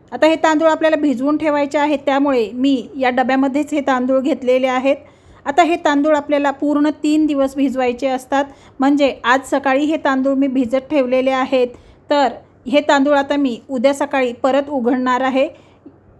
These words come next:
व यातील पाणी काढून आपल्याला दुसरं पाणी घालायचं आहे.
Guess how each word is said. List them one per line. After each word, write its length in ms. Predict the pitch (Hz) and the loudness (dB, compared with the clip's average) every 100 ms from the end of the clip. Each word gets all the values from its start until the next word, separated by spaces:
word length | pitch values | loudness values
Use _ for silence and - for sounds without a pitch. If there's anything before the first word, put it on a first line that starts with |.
| _ _ _ - - | _ _ _ -20 -2
व 180 | 269 269 - - | 2 2 0 -8
यातील 340 | 262 262 311 320 | -4 -2 -2 -2
पाणी 300 | 302 262 277 | 0 0 0
काढून 340 | 277 262 285 | 0 0 2
आपल्याला 380 | 262 262 269 254 | 0 0 -2 0
दुसरं 340 | 233 254 269 294 | -2 -2 0 0
पाणी 280 | 294 262 | 0 -2
घालायचं 480 | 262 269 254 247 269 | 0 0 0 -2 0
आहे. 280 | 254 262 269 | 0 0 -2